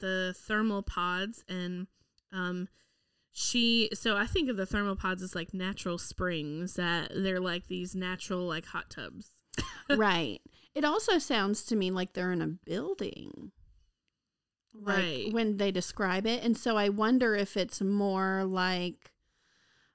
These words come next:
Speaker 2: um, like, s-, like
Speaker 1: Cryotherapy?
Speaker 2: salt pools or
Speaker 1: <laughs> Oh, yeah.
Speaker 2: something. Um, 'cause when they describe it, it makes me think that it's indoors.
Speaker 1: Right.
Speaker 2: Um, and so I was trying to picture it in my mind,
Speaker 1: Mm-hmm.
Speaker 2: you know, what that,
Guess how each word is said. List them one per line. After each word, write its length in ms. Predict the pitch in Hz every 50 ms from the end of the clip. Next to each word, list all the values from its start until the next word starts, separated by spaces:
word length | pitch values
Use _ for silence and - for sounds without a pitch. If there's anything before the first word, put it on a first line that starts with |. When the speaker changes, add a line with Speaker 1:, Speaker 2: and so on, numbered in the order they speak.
| _ -
Speaker 2:
um, 640 | 208 202 202 196 190 185 180 175 175 175 180 190 233 -
like, 200 | - 190 185 190
s-, 60 | - 196 175 147 170 185 208 214 226
like 140 | 220 220 208
Speaker 1:
Cryotherapy? 160 | 208 220 226
Speaker 2:
salt 300 | 226 214 196 214 - -
pools 600 | - - 294 285 294 311 311 330 349 381 370 - -
or 60 | 311 311
Speaker 1:
<laughs> 0 |
Oh, 20 |
yeah. 100 | - -
Speaker 2:
something. 580 | 339 330 - - 311 370 359 370 381 381 381 - _ _ _ _ _ _ _ _ _ _ _ _ _ _ -
Um, 640 | 233 220 208 202 196 208 214 202 190 185 196 202 202 - - - - _ _ _ _ _ _ _ _ _ _ _ _ _ _ _ _ -
'cause 160 | 233 247 269 - -
when 220 | 240 226 254 262 254
they 140 | 233 214 202
describe 520 | 202 185 - - - 226 190 196 196 190
it, 60 | 180 185
it 80 | -
makes 260 | 180 175 175 180 -
me 140 | 202 175 170
think 240 | - 180 185 175 -
that 120 | 180 170
it's 200 | 180 180 - -
indoors. 800 | - 190 180 175 165 170 165 165 - - - - - 220 226 - 208 202
Speaker 1:
Right. 420 | 202 180 170 151 107 87 90 - - - - -
Speaker 2:
Um, 520 | 202 190 185 180 165 165 156 160 175 - _ - -
and 120 | 208 185
so 100 | - 202
I 120 | 185 180 175
was 140 | 175 -
trying 340 | - - - 226 202 202 185
to 60 | 165
picture 460 | 156 - - 180 - - - - 180 175
it 200 | 175 - - _ -
in 140 | 185 170 170
my 160 | 165 156 160 180
mind, 680 | 170 175 175 180 185 175 170 165 165 170 165 165 165 - 185 185 180 180
Speaker 1:
Mm-hmm. 260 | 180 185 190 185 185 180
Speaker 2:
you 40 | 160
know, 60 | 156
what 220 | 165 170 165 165 -
that, 240 | 165 160 165 -